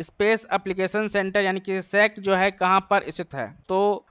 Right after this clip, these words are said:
भारत में जो है स्पेस एप्लीकेशन सेंटर जिसे बोलते हैं सैक, यह अवस्थित है अहमदाबाद में। ठीक है, ऑप्शन नंबर बी यहाँ पे हट जाएगा। नेक्स्ट है इसरो के द्वारा निर्मित पहला विशिष्ट मौसम उपग्रह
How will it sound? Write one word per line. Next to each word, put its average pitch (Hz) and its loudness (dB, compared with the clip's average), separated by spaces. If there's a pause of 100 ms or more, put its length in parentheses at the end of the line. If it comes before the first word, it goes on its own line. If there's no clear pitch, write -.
भारत 180 2
में 226 -2
जो 220 4
है 208 6
स्पेस 214 -2
एप्लीकेशन 196 -6
सेंटर 190 -2
जिसे 190 -4
बोलते 175 -2
हैं 165 0
सैक, 175 -4 (520)
यह 190 4
अवस्थित 196 0
है 202 2
अहमदाबाद 175 4
में। 185 -4
ठीक 175 -10
है, 190 2
ऑप्शन 160 -2
नंबर 170 -2
बी 180 -6
यहाँ 190 2
पे 185 2
हट 185 0
जाएगा। 180 -2 (200)
नेक्स्ट 214 0
है 240 8
इसरो 196 4
के 220 2
द्वारा 208 8
निर्मित 190 0
पहला 196 6
विशिष्ट 196 0
मौसम 185 2
उपग्रह 170 0